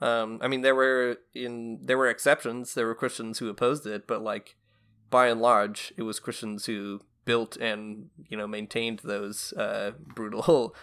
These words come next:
<laughs> structures of oppression. So it makes sense why someone would, uh, feel the need to struggle against,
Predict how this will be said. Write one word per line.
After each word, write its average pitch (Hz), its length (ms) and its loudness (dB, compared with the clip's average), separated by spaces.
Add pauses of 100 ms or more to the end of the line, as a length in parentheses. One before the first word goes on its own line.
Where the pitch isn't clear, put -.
<laughs> - 160 -20
structures 120 420 0
of 113 100 -6
oppression. 110 520 -2
So 110 480 0
it 120 100 -6
makes 139 260 0
sense - 540 -2
why 113 160 0
someone 110 380 -6
would, 104 240 -6
uh, 107 220 -4
feel 113 240 -4
the 110 100 -10
need 113 180 -6
to - 80 -10
struggle 110 340 -4
against, 107 520 -10